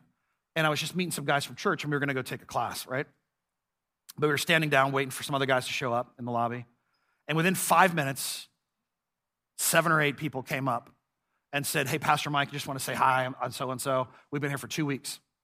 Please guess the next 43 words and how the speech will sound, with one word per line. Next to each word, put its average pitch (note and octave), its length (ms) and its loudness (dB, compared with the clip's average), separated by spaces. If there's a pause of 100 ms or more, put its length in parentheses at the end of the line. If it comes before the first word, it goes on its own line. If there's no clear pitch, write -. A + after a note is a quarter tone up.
(560)
We've D3+ 80 -2
been D3+ 60 0
here C#3+ 60 0
for C3+ 120 -6
four C#3+ 260 0
weeks. - 380 -8 (500)
We've D3 80 -2
been D#3+ 80 0
here E3 140 4
for C#3+ 320 2 (320)
a C#3+ 80 -4
year. C3+ 400 0 (300)
We've C#3 120 -2
been D3+ 100 0
here D#3 120 2
for C#3 280 -2
eleven C3+ 260 2
months." A2+ 400 -10 (840)
And D3+ 100 -2
they D#3 40 0
said, E3 260 -4
all E3+ 220 8
of D#3 80 2
them C#3+ 80 -2
said D3 180 -2
the C3 40 -6
same D3+ 200 -2
kind C#3+ 160 -4
of D3 60 -6
things. - 320 -8 (240)
"We're F3 80 -2
so D#3+ 160 0
grateful D#3 600 -2 (140)
of C3 120 -8
your, B2 80 -6
for - 320 -6
your C3 80 -2
faithfulness D3 560 -4
over C3 60 -10
the B2 80 -4
last B2+ 220 0
twenty C3 220 -6
years A#2 340 -6